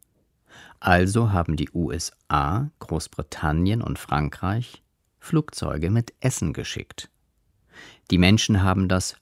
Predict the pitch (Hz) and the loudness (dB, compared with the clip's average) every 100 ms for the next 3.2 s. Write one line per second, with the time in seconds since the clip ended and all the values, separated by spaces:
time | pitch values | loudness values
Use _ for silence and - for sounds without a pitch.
0 | _ 139 131 - - - 67 - - 64 | _ -2 -2 -8 -10 -6 -6 -6 -8 -6
1 | 53 50 - - _ _ _ _ _ - | -6 -8 -14 -20 _ _ _ _ _ -12
2 | - 107 110 - - 123 127 117 113 - | 0 2 2 2 -2 0 0 0 -2 0
3 | 110 | 0